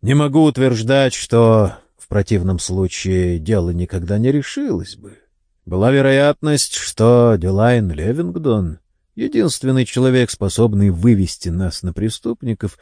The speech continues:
рано или поздно снова обратилась бы в полицию округа или города. Хотя если бы не она и не жадность Гарри Левингдона, убийцы с двадцать вторым калибром вполне могли бы до сих пор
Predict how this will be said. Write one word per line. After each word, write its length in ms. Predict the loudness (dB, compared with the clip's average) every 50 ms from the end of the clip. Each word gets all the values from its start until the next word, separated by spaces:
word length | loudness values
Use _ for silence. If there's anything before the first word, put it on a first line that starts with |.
| _ -20 -20 -20 _ _
рано 460 | -2 0 0 2 2 0 2 2 2 2
или 120 | 2 0
поздно 500 | 2 2 2 2 2 2 2 2 2 0
снова 500 | -2 -2 -4 -2 0 0 2 2 4 2
обратилась 640 | 2 2 0 -2 -4 -4 -6 -8 -6 -6 -8 -10
бы 120 | -12 -12 -14
в 80 | -12 -10
полицию 560 | -8 -8 -6 -6 -8 -8 -10 -8 -8 -6 -6
округа 440 | -6 -6 -6 -6 -8 -8 -6 -4 -4
или 160 | -2 -2 -4
города. 580 | -2 0 0 2 2 0 -4 -8 -12 -14 -14 _ _ _ _ _ _ _ _ _ _ _
Хотя 300 | -6 -6 -4 -2 0 2
если 340 | 4 4 2 2 2 0 0
бы 180 | 2 2 2
не 120 | 4 4 2
она 500 | 2 2 0 0 0 -2 -2 -2 -6 -8 _ _ _ _ _ _ -4
и 120 | 0 2
не 120 | 2 2
жадность 680 | 2 2 2 2 2 2 2 0 0 0 -4 -8 -12 -8
Гарри 380 | -2 0 2 2 2 2 0 0
Левингдона, 960 | 0 2 2 2 4 4 2 2 0 -2 -4 -6 -6 -8 -8 -10 -14 -16 -18 _ _ _ _ _ _ _ _ _
убийцы 800 | 0 2 2 2 2 0 -2 -2 -2 -4 -4 -2 2 4 4 4
с 120 | 4 2 0
двадцать 500 | 0 2 2 2 2 2 0 -2 -4 -4
вторым 380 | -2 0 0 2 2 2 0
калибром 520 | 0 2 2 4 2 2 2 2 2 0 0
вполне 440 | -2 _ 0 0 0 0 -2 -4 -2
могли 360 | -2 -2 -2 0 0 -2 -2
бы 160 | -2 -4 -6
до 180 | -4 -4 -4 -4
сих 300 | -4 -6 -8 -8 -10 _
пор 260 | -12 -12 -12 -12